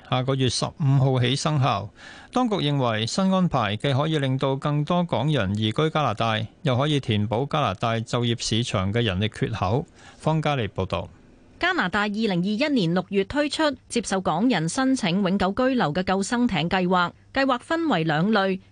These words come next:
Speaker 2: A 類係俾香港人喺加拿大院校大專畢業之後三年內申請，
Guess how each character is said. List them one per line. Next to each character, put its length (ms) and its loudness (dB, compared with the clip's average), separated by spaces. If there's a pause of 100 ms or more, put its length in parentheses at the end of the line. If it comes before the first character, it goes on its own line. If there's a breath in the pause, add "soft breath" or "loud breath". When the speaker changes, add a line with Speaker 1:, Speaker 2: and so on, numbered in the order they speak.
(120)
Speaker 2:
A 180 2
類 240 2
係 120 0
俾 240 0
香 180 0
港 240 0
人 240 2
喺 180 2
加 120 0
拿 160 0
大 180 0
院 320 0
校 220 2
大 260 0
專 260 0
畢 120 -2
業 160 2
之 240 -2
後 260 2
三 320 -2
年 180 2
內 160 2
申 240 0
請， 340 0